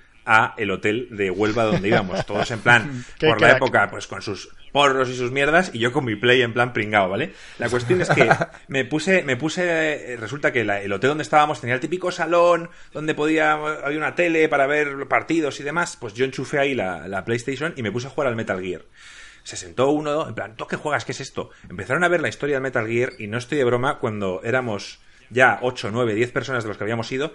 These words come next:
Speaker 1: sentados en el sofá, yo jugando, en plan, "Pero sigue jugando, tal, que esta historia es la polla", no sé qué. Me obligaron a acabarme todo el puto juego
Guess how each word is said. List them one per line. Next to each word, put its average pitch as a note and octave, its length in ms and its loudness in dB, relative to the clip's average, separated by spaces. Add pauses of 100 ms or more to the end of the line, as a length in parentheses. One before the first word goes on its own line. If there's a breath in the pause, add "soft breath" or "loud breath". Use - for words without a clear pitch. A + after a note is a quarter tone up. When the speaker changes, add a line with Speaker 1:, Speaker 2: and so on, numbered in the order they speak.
(140 loud breath)
Speaker 1:
sentados A2+ 380 -4
en D#3 60 -8
el C#3 80 -6
sofá, B2 380 0
yo A2+ 100 -2
jugando, A#2+ 480 -2
en A2+ 100 -4
plan, G2 200 -8
"Pero - 180 -6
sigue F#3+ 220 0
jugando, F3 400 0
tal, D#3 180 6
que - 80 -8
esta E3 140 -4
historia D#3+ 320 0
es D3+ 40 -2
la C3 140 -4
polla", D3 280 0
no A2+ 80 -6
sé A#2+ 120 -6
qué. A#2 220 4
Me A2+ 80 0
obligaron A2 420 4
a E3 40 4
acabarme C#3+ 420 4
todo D#3 360 -2
el G#2+ 120 -4
puto C3 360 -4
juego C#3 440 -2